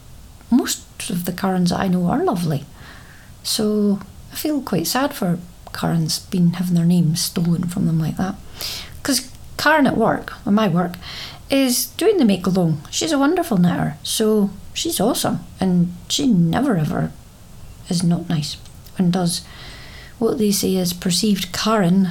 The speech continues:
things. <laughs> I would hate for them to have chosen the name Louise. Anyway,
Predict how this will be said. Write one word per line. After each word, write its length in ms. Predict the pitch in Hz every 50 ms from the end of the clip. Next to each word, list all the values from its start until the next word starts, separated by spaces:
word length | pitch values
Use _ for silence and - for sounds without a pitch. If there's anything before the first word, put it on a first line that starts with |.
| - - -
things. 640 | - - 262 262 254 170 160 165 - - - - - - - - - - - - - - - - - -
<laughs> 460 | - - - - - - - - -
I 60 | -
would 80 | 170 -
hate 240 | - 226 262 - -
for 100 | - 294
them 160 | 294 254 190
to 100 | 180 175
have 80 | 170 175
chosen 340 | - - 196 180 175 185 180
the 80 | 180
name 160 | 175 175 170
Louise. 720 | 160 156 156 156 - 208 226 226 240 - 247 - - - - - - - - - - - - - - - - - - - - - - -
Anyway, 400 | - 339 339 302 226 220 - -